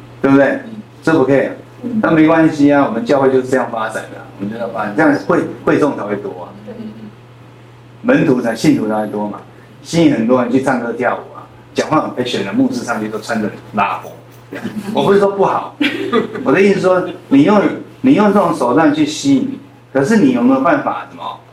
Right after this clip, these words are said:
Speaker 1: 真正的兼顾这一些人，变成不重要？所以呢，就是把敬拜的中心从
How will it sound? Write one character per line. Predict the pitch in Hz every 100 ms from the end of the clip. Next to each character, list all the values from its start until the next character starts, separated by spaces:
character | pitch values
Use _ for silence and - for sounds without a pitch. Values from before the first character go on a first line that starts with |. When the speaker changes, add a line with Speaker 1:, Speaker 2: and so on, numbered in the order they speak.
| -
Speaker 1:
真 | 165 165
正 | 170 139
的 | -
兼 | 143 143 143
顾 | 131
这 | 110 113
一 | 113
些 | 110 107 104
人， | 98 - - _ _ - - - - -
变 | 196 156
成 | 117 113
不 | -
重 | 113 139 104 101
要？ | 98 - - - - - - _ -
所 | - 147
以 | 135
呢， | 107 95 - - - -
就 | - 160
是 | 151
把 | - 101 98
敬 | - 123
拜 | 127 107
的 | 104
中 | 107 110
心 | 107 110 107
从 | -